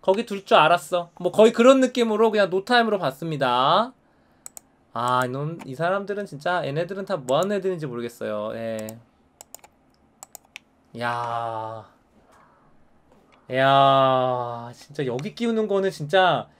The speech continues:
실전에선 처음 본 것 같아요. 자, 여러분, 이게 이제 해석을 해드려야 되는데, 일단 실전에는 일로 쳤잖아요. 일로 치면은 늘어서 여기 양-, 양쪽에 양-,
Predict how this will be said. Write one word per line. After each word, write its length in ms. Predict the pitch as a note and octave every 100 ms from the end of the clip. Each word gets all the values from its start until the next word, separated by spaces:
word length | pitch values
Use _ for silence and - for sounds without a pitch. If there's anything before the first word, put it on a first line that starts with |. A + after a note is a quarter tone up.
| - -
실전에선 500 | C4+ C4+ D4 B3 A#3+
처음 300 | - D#4 D#4
본 120 | D4
것 80 | A3+
같아요. 800 | D3 D3 B2 A#2 A#2 A2+ G#2 G#2+ _ _ _ _ _
자, 120 | - F#3
여러분, 320 | A#3 A#3 G3+
이게 220 | G3+ A#3+
이제 180 | G#3 G#3+
해석을 480 | C4+ D#4 D4+ C4+ A#3+
해드려야 360 | A3 F3 D#3
되는데, 640 | C#3+ C#3 D3+ G3+ D3+ G2 - _ _ _ -
일단 180 | G#3+ B3
실전에는 540 | E4 - D#4+ D4+ C#4+
일로 280 | E3 E3+ B3+
쳤잖아요. 680 | - G3+ D#3+ C3+ D3+ F3 A2 - - _ _ _ _ _ _ - -
일로 180 | F#3 B3
치면은 840 | D4 C4 A3 F3 F3 F#3 E3+ D3
늘어서 840 | D3 G3 G3 D3 D3+ D#3+ B2 G#2 _ _ - - -
여기 180 | G3+ A#3
양-, 180 | E3+ G#3+ _ -
양쪽에 480 | D#3+ G#3 C#4 B3+ G3
양-, 240 | D3+